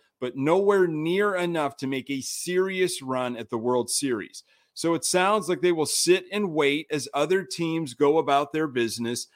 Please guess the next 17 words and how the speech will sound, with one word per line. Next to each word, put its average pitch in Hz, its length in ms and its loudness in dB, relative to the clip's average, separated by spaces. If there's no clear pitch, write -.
Then 143 160 0
when 147 120 2
the 135 80 0
top 160 480 -2
tier 156 340 -2
free 151 320 0
agents 147 480 0
are 143 100 2
gone 143 460 0
and 135 100 -2
other 131 300 -2
major 143 400 -2
targets 143 580 -2
are 123 160 0
off 139 300 2
the 120 80 -6
board, 175 480 6